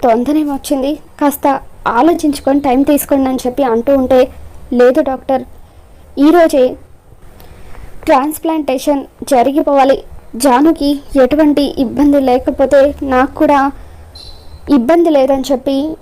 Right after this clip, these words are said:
లక్ష్మి అంటూ ఉంటుంది. ఇక దాంతో డాక్టర్, "సరే, నేను ఒక ఫామ్ ఇస్తాను, వాటి మీద మీరు సంతకం పెడితే ఇప్పుడు నేను ఆపరేషన్ని స్టార్ట్ చేస్తానని" చెప్పి డాక్టర్ అంటూ ఉంటారు. ఇక దాంతో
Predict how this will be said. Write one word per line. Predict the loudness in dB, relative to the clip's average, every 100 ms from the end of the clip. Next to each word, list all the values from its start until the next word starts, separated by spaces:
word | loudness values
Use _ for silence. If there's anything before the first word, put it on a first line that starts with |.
| -4
లక్ష్మి | -4 -2 -4 -2
అంటూ | -4 -4 0 0
ఉంటుంది. | 2 0 -2 -4 -4
ఇక | 0
దాంతో | 0 0 0 2 0
డాక్టర్, | 0 0 -2 0 -2
"సరే, | -2 -12 -4 0 0 -2 -8 -20 -16 -4
నేను | -2 0
ఒక | 0 0
ఫామ్ | 2 0 2
ఇస్తాను, | 0 0 -2 -2 -2
వాటి | 0 0 0
మీద | 0
మీరు | 0 0 -4
సంతకం | -4 -4 -4 -2 -4
పెడితే | -4 -10 -2 -2 2 2 2 -2 -14 -18 -8 -2
ఇప్పుడు | 0 2
నేను | 2 2 0 0 2
ఆపరేషన్ని | 0 2 -2 -2 -2 -2
స్టార్ట్ | -4 -4 -4 -2
చేస్తానని" | -2 0 -2 -2 -2
చెప్పి | -2 0 -2 -4 -10 -2
డాక్టర్ | 0 0 -2
అంటూ | -2 -2 0
ఉంటారు. | -2 0 0 0 -4 -20 -20 -6
ఇక | 0
దాంతో | 0 0 -2 -2